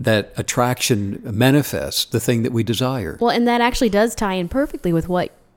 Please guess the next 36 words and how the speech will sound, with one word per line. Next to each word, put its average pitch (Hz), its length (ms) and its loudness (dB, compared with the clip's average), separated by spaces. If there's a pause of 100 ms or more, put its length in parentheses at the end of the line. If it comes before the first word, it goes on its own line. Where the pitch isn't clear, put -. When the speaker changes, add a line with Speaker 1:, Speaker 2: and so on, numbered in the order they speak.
Speaker 2:
you're 190 520 4
talking - 480 0
about 156 260 -6
today, 160 460 -8 (160)
because 208 420 2
we're 196 140 0
talking 233 340 0
about 196 180 2
identity 175 640 2
truly 190 680 -2
at 185 100 -2
the 185 80 -4
core 208 300 2
of 160 80 -2
all 151 160 -2
this, 131 260 -6
our 180 180 -2
identity 202 480 0
and 190 120 0
how, 185 340 -2 (280)
how 196 200 6
it 196 100 2
is 254 240 0
what 170 160 -2
we 160 120 -6
focus 151 360 -6
on, 160 160 -6
and 180 120 -2
it 180 100 0
is 254 180 0
what - 120 -6
we 180 100 -6
turn 233 380 -4
our 190 160 -2
attention 190 440 -6
to 156 400 -6